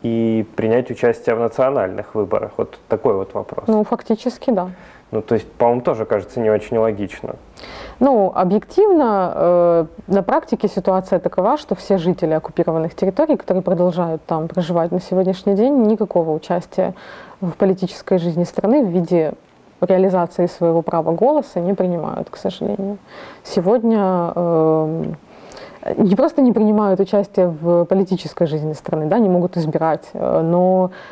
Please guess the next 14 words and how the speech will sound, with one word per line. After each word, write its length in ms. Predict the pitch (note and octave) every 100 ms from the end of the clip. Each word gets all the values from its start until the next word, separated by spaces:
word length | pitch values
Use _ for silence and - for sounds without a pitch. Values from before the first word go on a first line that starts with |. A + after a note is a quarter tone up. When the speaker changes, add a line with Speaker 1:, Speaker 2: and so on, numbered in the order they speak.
| - -
Speaker 2:
э, 260 | - G1+ - - -
не 200 | - F#3+
могут 260 | G3+ G3+ G#3
реализовать 460 | F#3 G3 F#3+ F#3+
массу 360 | F#3+ F#3+ F#3 A3+
иных 280 | A3+ F#3+ -
своих 320 | - D3+ -
прав, 360 | - G#3 C#4 G#3+
да, 200 | E3+ F#3+
на 80 | F3
социальную 640 | - E3+ F#3+ A#3+ G#3 F3
помощь, 340 | E3 D#3+ D3+ -
на 180 | D#3+ D#3
пен-, 240 | D3 F3